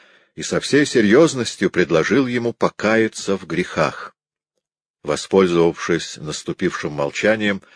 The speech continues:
Кэп обдумывал содержание своей речи. "Должен заявить, сержант Дунхэм", изрёк, наконец, Кэп,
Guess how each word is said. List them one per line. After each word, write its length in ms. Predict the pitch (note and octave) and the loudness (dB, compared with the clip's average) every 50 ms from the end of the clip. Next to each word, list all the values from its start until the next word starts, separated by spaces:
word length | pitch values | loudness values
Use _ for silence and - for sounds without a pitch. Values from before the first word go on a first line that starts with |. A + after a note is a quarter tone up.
| - - - - _ _ _ _ | -20 -20 -20 -20 _ _ _ _
Кэп 320 | - G#2+ A#2 C3 B2+ - | 0 4 4 4 4 2
обдумывал 640 | B2+ A#2 G2 E2+ E2+ A2+ C3 A#2+ A#2+ A2+ A2+ A2 G#2 | 0 0 0 2 0 0 2 2 2 4 2 2 0
содержание 760 | - - G2+ E2+ F2+ F2+ D#2+ D2+ F2 F2+ G2 F#2+ F2+ F2+ F2+ | -2 -4 -2 0 0 0 0 2 0 0 0 0 -2 -4 -4
своей 460 | - - - D#2+ D#2 D2 D2 D2 D#2 | -6 -6 -4 -4 -2 -2 -2 -4 -4
речи. 400 | D#2 C#2+ B1+ - - - - - _ _ _ _ _ _ _ _ _ _ _ _ _ _ _ _ _ _ _ _ _ _ _ _ _ _ _ _ _ _ _ _ _ _ _ _ _ _ _ _ _ | -4 -4 -6 -6 -8 -10 -10 -12 _ _ _ _ _ _ _ _ _ _ _ _ _ _ _ _ _ _ _ _ _ _ _ _ _ _ _ _ _ _ _ _ _ _ _ _ _ _ _ _ _
"Должен 440 | - - F#2+ A2 A2+ G#2 A2+ G#2 G2+ | -2 2 4 4 4 4 0 -2 -2
заявить, 540 | F2 D#2+ F#2+ F#2+ G2 G2+ F#2 G#2 A#2 A2 - | 0 2 4 4 4 4 4 2 0 0 -2
сержант 560 | - - A2+ G#2+ G2 F#2+ G2+ G#2+ G#2 G2+ F2 | -2 0 0 0 2 2 2 0 0 -2 -2
Дунхэм", 480 | D#2+ G2 G2+ F#2+ - - G2+ G#2 G2+ - _ _ _ _ _ _ _ _ _ _ _ _ _ _ | -2 -2 -2 -4 -6 -8 -8 -10 -10 -16 _ _ _ _ _ _ _ _ _ _ _ _ _ _
изрёк, 460 | - E2+ D2 D#2+ D#2+ F2+ F#2 F2+ - | -8 -4 -2 2 2 2 2 2 0
наконец, 520 | F#2 F2 - F#2+ E2+ E2 E2+ D#2+ - - - | -6 -4 -2 -2 0 0 0 -4 -4 -8 -4
Кэп, 340 | - F#2+ E2+ - - - | 0 0 0 0 -2 -12